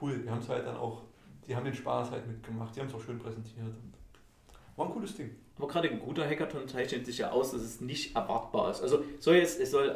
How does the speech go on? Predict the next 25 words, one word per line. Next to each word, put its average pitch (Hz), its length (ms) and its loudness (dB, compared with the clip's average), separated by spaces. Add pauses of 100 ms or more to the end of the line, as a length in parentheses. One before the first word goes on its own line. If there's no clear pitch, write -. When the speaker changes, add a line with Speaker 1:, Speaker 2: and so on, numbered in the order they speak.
(800)
Speaker 2:
äh, 160 140 4
es 165 80 0
soll 196 120 10
ja 220 120 10
nicht 196 160 4
total 180 440 0
abgedrehte 170 580 0
Idee, 151 280 4
ne? 196 160 4
Es - 80 -8
soll 165 120 4
ja 160 60 6
dann 147 120 2
schon 165 160 4
ein - 20 -2
bisschen 147 260 -4
realitätsverprobt 123 1040 0
sein. 165 220 2 (320)
Was 156 200 8
wäre 139 180 2
jetzt 107 200 -4
möglich 226 400 4
unter 139 180 0
denen? 151 200 0
Also 131 200 -4